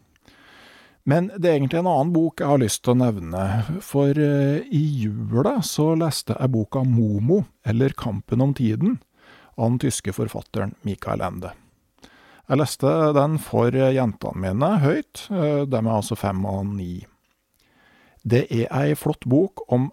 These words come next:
ei lita jente som har rømt fra et barnehjem og har bosatt seg på et gammelt amfiteater.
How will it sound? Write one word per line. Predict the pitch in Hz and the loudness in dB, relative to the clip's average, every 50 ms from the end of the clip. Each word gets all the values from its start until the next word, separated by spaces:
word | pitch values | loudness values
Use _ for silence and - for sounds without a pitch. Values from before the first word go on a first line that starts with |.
| _ - | _ -6
ei | 110 113 123 139 135 | -4 -2 -2 0 0
lita | 135 120 - 123 | 0 0 0 -2
jente | 123 135 127 110 - - - 131 156 202 240 208 180 | -2 0 -2 -4 -4 -2 0 0 2 0 -2 -4 -6
som | - - 120 | -2 0 2
har | 127 131 127 | 2 2 2
rømt | 113 101 90 95 - - | 0 0 -4 -6 -10 -10
fra | - - 123 127 | -6 -2 -2 0
et | 135 139 | 0 0
barnehjem | 135 143 139 131 104 90 87 87 85 92 101 117 151 214 220 208 196 - _ | 0 -2 -2 -2 -2 -4 -4 -4 -4 -2 -2 -2 0 0 -2 -4 -4 -6 _
og | - 101 101 101 | -8 -6 -6 -4
har | 104 120 120 131 | -4 -4 -4 -4
bosatt | 139 127 120 104 - - - - - - | -4 -4 -4 -6 -6 -8 -10 -10 -10 -8
seg | - 98 104 - - - | -6 -6 -6 -6 -6 -8
på | - 110 | -8 -8
et | - - | -8 -6
gammelt | 123 127 117 113 95 90 101 113 - - - - | -6 -6 -6 -6 -6 -6 -8 -8 -10 -12 -14 -8
amfiteater. | - 110 110 - - - 104 87 - - 104 95 90 85 - - 135 120 107 | -4 -4 -4 -4 -6 -8 -8 -8 -8 -8 -10 -8 -8 -10 -10 -8 -8 -8 -8